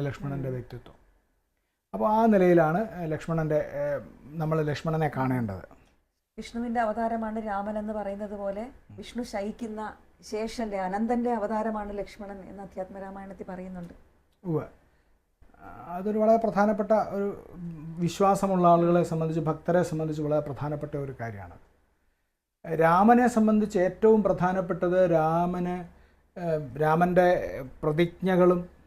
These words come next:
Speaker 1: രാമൻ്റെ ബോധ്യങ്ങളും രാമൻ്റെ ആദർശങ്ങളുമാണ്. അത് പലപ്പോഴും വ്യക്തികൾക്കൊക്കെ മുകളിൽ അദ്ദേഹത്തിന് അത് നിൽക്കുന്നു. പക്ഷേ ലക്ഷ്മണൻ്റെ ആദർശം എന്ന് പറയുന്നത് രാമനാണ്.
Speaker 2: ഉം.
Speaker 1: ആ വ്യത്യാസം ഇവർ തമ്മിലുണ്ട്. ഇവർ തമ്മിലുള്ള പ്രധാന വ്യത്യാസം അതാണ്.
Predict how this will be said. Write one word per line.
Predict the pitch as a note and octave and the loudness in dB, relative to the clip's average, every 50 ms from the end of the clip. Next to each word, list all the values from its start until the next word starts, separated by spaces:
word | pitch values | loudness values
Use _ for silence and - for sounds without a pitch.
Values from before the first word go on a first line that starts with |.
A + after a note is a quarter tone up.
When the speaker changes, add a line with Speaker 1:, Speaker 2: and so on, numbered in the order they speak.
| _ _ _ | _ _ _
Speaker 1:
രാമൻ്റെ | F3+ D#3+ D#3+ D#3+ E3 F3 F3+ E3+ F3 | -4 0 2 4 4 4 6 6 6
ബോധ്യങ്ങളും | E3+ D#3 D3+ D#3 E3 D#3 D3 D#3+ F3 F3 E3+ E3+ E3+ E3+ E3+ - - - - - - _ _ | 6 6 6 4 4 4 4 4 4 6 6 4 4 2 0 -4 -12 -20 -20 -20 -20 _ _
രാമൻ്റെ | - D3+ D3+ D#3 E3 E3+ E3 D#3+ | -2 0 2 4 4 4 4 4
ആദർശങ്ങളുമാണ്. | C#3 C#3 C#3+ D3+ D#3+ D3 - - C#3 C3 A#2 A2 F#2+ F2+ F#2 F#2 - - - - _ - - | 4 2 2 2 0 0 0 -2 -4 -4 -6 -6 -8 -10 -12 -12 -14 -16 -18 -20 _ -12 -10
അത് | F3 F#3+ G3+ | -10 -6 -2
പലപ്പോഴും | G#3 G3+ F#3+ F#3 - A3 G#3+ G3+ F#3 F3 - - - - - _ _ _ | 2 2 2 4 4 4 4 4 4 2 -4 -12 -20 -20 -20 _ _ _
വ്യക്തികൾക്കൊക്കെ | D#3+ D#3+ - - - A3 G3+ A3 G#3 - F#3 E3+ F3 F3 | -2 -2 -2 -2 -2 6 8 8 8 8 6 2 2 2
മുകളിൽ | D#3+ D#3 D3+ D3+ D#3+ E3 D#3 D3+ | 2 2 2 2 2 2 2 2
അദ്ദേഹത്തിന് | C#3+ C#3+ D3+ D3 C3 C#3 - D3+ C#3+ C#3 | 2 2 0 0 -2 -2 -4 -4 -4 -4
അത് | C3+ C#3 C#3 C3 | -4 -4 -4 -4
നിൽക്കുന്നു. | B2 B2 A#2+ - B2 A#2 A2+ - _ _ _ _ _ _ - | -6 -8 -8 -10 -12 -14 -14 -16 _ _ _ _ _ _ -18
പക്ഷേ | D3+ - A3 | -14 -12 -10
ലക്ഷ്മണൻ്റെ | G#3+ F3+ F3 F3 - - A3 A#3 B3 B3 A#3 B3+ | -8 -6 -8 -8 0 4 4 6 6 6 8 8
ആദർശം | A#3+ G3 F#3+ F#3 G#3 G3 F3+ - G#3 G3+ | 10 10 8 8 4 2 2 0 0 0
എന്ന് | G3 F#3+ | 2 2
പറയുന്നത് | F3 E3 E3 E3 E3 D#3+ D3+ | 2 2 2 0 0 -2 -2
രാമനാണ്. | C3+ B2 B2+ B2+ B2 A2 F2+ - - - | -2 -4 -4 -6 -6 -8 -10 -14 -18 -20
Speaker 2:
ഉം. | G3+ G3 F#3 E3+ - - _ _ _ - - | -18 -18 -18 -18 -18 -20 _ _ _ -8 -2
Speaker 1:
ആ | F3+ G#3 | 0 4
വ്യത്യാസം | A3+ G#3 G3 G3+ - A#3+ B3 B3+ A#3+ - A#3+ A#3 G#3 | 6 6 6 6 6 6 6 6 6 4 4 4 6
ഇവർ | G3 G3+ G#3 G3 G3 | 6 6 6 6 6
തമ്മിലുണ്ട്. | E3 D#3+ D3+ D3+ C#3+ C3+ A#2 G#2 F#2+ - - _ _ _ _ _ _ _ - | 4 2 2 2 0 -2 -4 -6 -10 -14 -18 _ _ _ _ _ _ _ 4
ഇവർ | G3+ A3+ A3+ | 4 6 6
തമ്മിലുള്ള | A3+ A3 A3 A3 A#3 A#3 | 6 4 6 6 6 6
പ്രധാന | - F#3+ F#3 D3 F3 G3 G#3 A3 | 6 4 2 4 4 4 4 4
വ്യത്യാസം | G3+ F3 - - F3+ F3 F3 - D3 C3+ | 4 2 2 4 2 2 2 0 -2 -4
അതാണ്. | A#2+ A#2 G#2+ G#2 | -4 -6 -8 -10